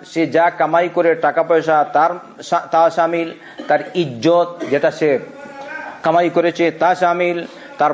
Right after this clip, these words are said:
পদমর্যাদা শামিল, এই সবই তার মধ্যে শামিল। তো বলছেন আবু লাহাবের ধন সম্পদ কাজে আসেনি, এমনিভাবে সে যা কামাই করেছে, চাই তার স-, ধন সম্পদ হোক,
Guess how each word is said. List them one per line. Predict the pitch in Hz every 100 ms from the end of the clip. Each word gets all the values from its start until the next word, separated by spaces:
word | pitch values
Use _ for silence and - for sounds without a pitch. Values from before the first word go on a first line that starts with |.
| 151
পদমর্যাদা | 180 180 175 165 165 165
শামিল, | 156 160 170 180
এই | 160
সবই | - 233 269 262
তার | 214 180
মধ্যে | 165 139
শামিল। | 143 135 127 101 - - -
তো | 185
বলছেন | 202 262 262 202 180 - - - - -
আবু | 180 202 285
লাহাবের | 277 285 269 262 - - _ _ _ 123
ধন | 185 202
সম্পদ | 185 180 - 147
কাজে | - 165 202
আসেনি, | 196 196 196 190 - - _ - - -
এমনিভাবে | 151 175 170 165
সে | 165 160
যা | 165 160
কামাই | 165 202 240
করেছে, | 220 180 - - - - - - -
চাই | 156 170
তার | 170 151 127 - - -
স-, | 156 156 135
ধন | 175 185
সম্পদ | 175 160 170 165
হোক, | 170